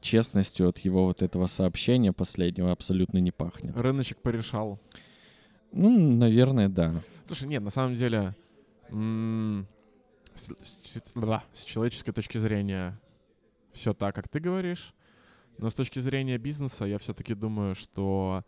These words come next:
Speaker 2: на него было достаточно сильное влияние от площадок, где размещается приложение, а именно App Store и Google Store.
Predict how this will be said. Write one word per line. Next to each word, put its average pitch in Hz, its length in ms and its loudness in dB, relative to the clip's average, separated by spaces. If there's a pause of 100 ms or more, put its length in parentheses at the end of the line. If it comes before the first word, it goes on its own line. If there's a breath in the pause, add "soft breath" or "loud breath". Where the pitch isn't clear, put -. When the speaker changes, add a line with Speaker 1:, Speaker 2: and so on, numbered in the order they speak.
(320 soft breath)
Speaker 2:
на 107 80 -2
него 107 220 0
было 101 280 -2
достаточно 101 500 -6
сильное 98 320 -4
влияние 92 540 -4
от - 180 -8
площадок, 98 500 -6
где 101 200 -6
размещается 98 480 -8
приложение, 113 560 -4 (100)
а 101 60 -4
именно 101 440 -6 (260 soft breath)
App 113 140 -4
Store 107 280 0
и 101 40 0
Google 101 280 -6
Store. 120 400 -6